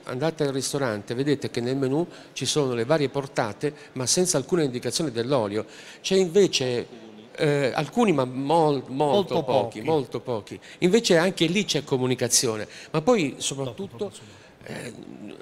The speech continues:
Speaker 1: dobbiamo ammettere che c'è stata una lotta per eliminare le oliere dai ristoranti, eh, perché è una soluzione terribile in quanto l'olio si ossida,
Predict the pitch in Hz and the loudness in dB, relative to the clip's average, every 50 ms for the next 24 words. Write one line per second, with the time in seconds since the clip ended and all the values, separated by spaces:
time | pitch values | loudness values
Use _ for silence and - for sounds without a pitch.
0 | - - 123 123 120 117 131 135 156 151 139 139 135 123 - - 156 139 - 123 | -16 -10 -8 -4 -2 0 2 4 4 4 4 4 2 2 2 0 -2 -2 -4 -8
1 | - - 123 - - 147 131 - 131 120 117 120 120 123 151 175 175 - - 180 | -8 -8 -8 -8 -8 -8 -6 -6 -6 -6 -4 -4 0 0 0 0 0 0 0 -2
2 | 143 - 147 139 127 127 123 127 117 123 120 127 135 151 147 143 131 113 - - | 0 2 0 2 2 0 0 0 0 0 0 2 2 2 2 2 0 0 -2 -6
3 | - - - 131 123 120 117 113 113 123 147 156 143 127 117 110 104 104 - - | -10 -10 -4 -2 0 2 2 2 2 2 2 2 4 2 0 -2 -6 -8 -12 -18
4 | - - - - - 110 120 127 117 110 113 113 - - - 113 110 104 95 95 | -20 -20 -20 -20 -18 -12 -8 -6 -6 -6 -6 -8 -8 -6 -4 -2 -2 -2 -4 -6
5 | 92 - - 107 95 - - 113 131 135 135 127 - - - - - - 160 143 | -10 -14 -16 -18 -16 -12 -10 -10 -8 -8 -10 -12 -14 -20 -20 -20 -4 -2 -2 -2
6 | 127 - 165 165 165 156 139 - - - - - - - - - - - - 175 | 2 2 4 4 4 4 2 0 -4 -12 -18 -20 -20 -20 -20 -10 -2 2 4 4
7 | 175 156 127 - - - 147 143 135 - - 151 151 147 - - 185 165 156 - | 6 4 2 2 -2 -2 -2 0 0 2 0 0 0 0 0 0 2 2 0 0
8 | - - 156 139 135 139 135 131 123 131 143 151 170 165 - - 147 143 139 135 | 0 0 0 0 0 -2 -2 -2 0 0 2 2 2 2 2 2 2 2 0 0
9 | - 165 160 143 127 131 143 160 160 - - - 127 123 143 160 143 - - - | 0 2 2 4 4 4 4 2 2 2 2 2 2 4 4 4 2 0 -2 -4
10 | 135 123 120 117 117 | -2 -2 -4 -4 -4